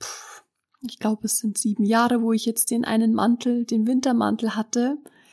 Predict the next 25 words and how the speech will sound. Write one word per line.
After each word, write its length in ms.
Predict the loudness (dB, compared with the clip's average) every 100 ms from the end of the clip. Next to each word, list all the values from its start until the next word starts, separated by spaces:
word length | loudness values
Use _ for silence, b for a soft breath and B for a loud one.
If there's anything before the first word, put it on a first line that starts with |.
| b b b b
Ich 160 | 0
habe 180 | 2 4
mir 80 | 4
einen 180 | 6 6
neuen 300 | 4 4 4
Wintermantel 640 | 2 2 2 0 -2 -6
gekauft. 760 | -8 -8 -8 -6 -6 -8 -12 -20
Wieso? 680 | -6 -2 0 4 4 4 2 0
Was 200 | 0 0
hat 120 | 0
das 160 | 2
mit 140 | 2 -2
Freiheit 520 | -4 -2 -2 -2 -2
zu 140 | -4
tun? 480 | -6 -2 0 2 0 -6 _ _ _ _ _ _ _ _ -20 B B _
Mein 160 | 2 4
alter 360 | 2 4 4
Wintermantel, 720 | 4 4 2 2 0 0 0
würde 180 | 0 0
ich 100 | -2
sagen, 320 | -2 -2 0
der 160 | 0 -2
ist 100 | -2
schon 220 | -2 -2
sehr 500 | -2 -2 -2 -2 -4